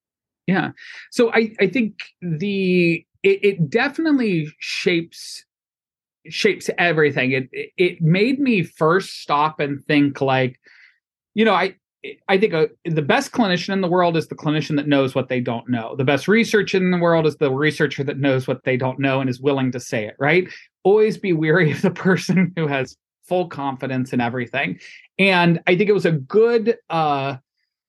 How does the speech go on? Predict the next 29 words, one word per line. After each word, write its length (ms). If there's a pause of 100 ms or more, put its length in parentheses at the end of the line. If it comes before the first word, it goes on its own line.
(160)
a 80
good 180
experience 640
because 300
once 240
again, 260
it 140
showed 380
me 180
how 260
little 640 (160)
or 100
how 180
much, 380 (240)
like, 220
there 120
were 80
things 280
that 100
I 80
was 120
taking 300
for 100
granted 420
or 80
things 300
that 100
I 120
wasn't 540